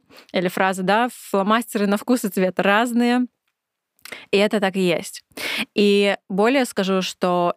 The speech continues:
чем больше людей будет в вашем поле, чем больше людей будет слушать вас, тем больше будет недовольных людей. И это недовольство, это не означает, что что-то не так с вами.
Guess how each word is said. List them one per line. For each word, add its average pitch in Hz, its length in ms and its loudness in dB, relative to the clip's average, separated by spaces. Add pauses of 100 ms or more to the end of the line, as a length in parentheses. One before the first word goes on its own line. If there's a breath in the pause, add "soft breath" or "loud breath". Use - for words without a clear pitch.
чем 190 320 -2
больше 247 420 0
людей 208 500 0
будет 175 340 -4
в 175 60 0
вашем 190 480 0
поле, 185 540 0
чем 180 280 0
больше 233 440 0
людей 208 380 2
будет 196 280 0
слушать 240 440 0
вас, 208 380 0 (380 loud breath)
тем 254 320 2
больше 254 460 2
будет 190 340 -4 (160)
недовольных 233 800 2
людей. 202 520 0 (640 loud breath)
И 226 260 2
это 254 220 0
недовольство, 226 680 0
это 220 280 0
не 226 120 2
означает, 220 580 0
что 208 420 0
что-то 220 460 -2
не 202 120 2
так 185 240 -2
с - 120 -12
вами. 185 400 -2